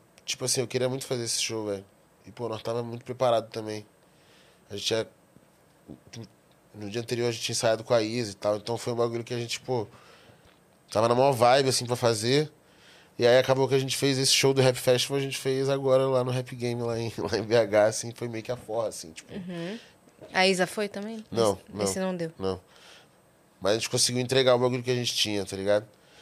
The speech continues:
Speaker 1: Mas é meio, pô, tipo, é meio foda mesmo, assim, você vê o bagulho, é, tipo, você vê as pessoas falando assim, tá? O, tipo, o rap, o hip hop já é bem mal visto, assim, já tem um tempo. E agora que, tipo assim, já tem uns,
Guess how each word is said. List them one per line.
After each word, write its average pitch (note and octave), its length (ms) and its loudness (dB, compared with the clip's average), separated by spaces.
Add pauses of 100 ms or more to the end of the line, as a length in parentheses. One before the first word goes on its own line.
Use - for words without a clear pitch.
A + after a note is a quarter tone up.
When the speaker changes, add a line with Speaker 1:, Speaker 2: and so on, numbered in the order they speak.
(140)
Speaker 1:
Mas C#3 140 -2
é E3 60 4
meio, F3 260 2
pô, F3 200 0
tipo, D#3 140 -2
é - 20 2
meio E3+ 160 -2
foda E3 280 2
mesmo, D#3+ 220 2
assim, C#3+ 220 -2
você C3+ 160 -2
vê B2+ 80 -2
o C3+ 80 0
bagulho, B2+ 480 -2 (920)
é, G#2+ 300 2
tipo, - 160 -8
você A2+ 100 -4
vê A2+ 60 -2
as - 100 0
pessoas A#2+ 360 -4
falando A#2 260 -2
assim, A#2 400 -8
tá? A2 260 2 (320)
O, G#2+ 220 -6 (260)
tipo, - 220 -8
o - 20 2
rap, B2 220 4
o A#2+ 60 -6
hip A2+ 180 -10
hop G#2+ 220 -8
já G#2+ 140 -4
é A2 200 0 (400)
bem D3 460 -2
mal C3+ 260 0
visto, A#2 380 -6
assim, B2 300 -6
já A#2 120 -2
tem A#2+ 160 -6
um C#3 40 -4
tempo. C#3 440 -2 (640)
E G2+ 40 0
agora C3 300 4
que, C#3 240 -4 (240)
tipo - 160 -4
assim, B2+ 180 0
já A#2 140 2
tem B2 220 0
uns, B2 260 -2